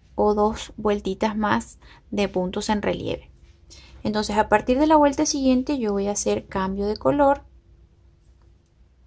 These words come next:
Acá tengo mi color nuevo. Y voy a cerrar esta vuelta tomando una lazada de este nuevo color. Entonces colocamos el gancho acá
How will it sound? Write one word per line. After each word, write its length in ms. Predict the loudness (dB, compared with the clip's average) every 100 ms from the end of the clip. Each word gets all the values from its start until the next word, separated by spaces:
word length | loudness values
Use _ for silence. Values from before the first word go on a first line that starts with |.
| _ _ _
Acá 380 | -10 -10 -10 -8
tengo 300 | -6 -4 -4
mi 140 | -4
color 340 | -6 -8 -6 0
nuevo. 420 | 2 2 0 -2 -12 -20 -20 -18 -16 -16 -16 -18 -20 -18 -6
Y 220 | -2 0
voy 280 | 2 4 4
a 80 | 4
cerrar 320 | 2 2 0
esta 260 | 0 0 2
vuelta 440 | 4 2 0 -2
tomando 520 | -2 -2 0 -2 -2 -2
una 240 | -2 -2
lazada 500 | 0 0 4 4 4
de 80 | 2
este 320 | -2 -6 -6
nuevo 320 | -4 -2 -4 -4
color. 360 | -4 -6 -8 -12 -12 -14 -6
Entonces 440 | -2 -2 -4 -8
colocamos 640 | -6 0 0 2 0 0 0
el 100 | 2
gancho 320 | 2 0 -2
acá 320 | 0 0 0